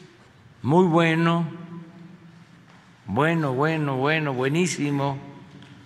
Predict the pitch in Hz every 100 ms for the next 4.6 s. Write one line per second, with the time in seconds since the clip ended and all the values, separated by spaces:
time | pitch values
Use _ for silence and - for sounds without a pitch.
0 | - - - 110 - 117 117 175 185 165
1 | 131 - - - - - - - - -
2 | 107 110 110 113 107 143 147 110 113 104
3 | 107 101 131 127 107 95 - 113 101 90
4 | 90 90 90 - -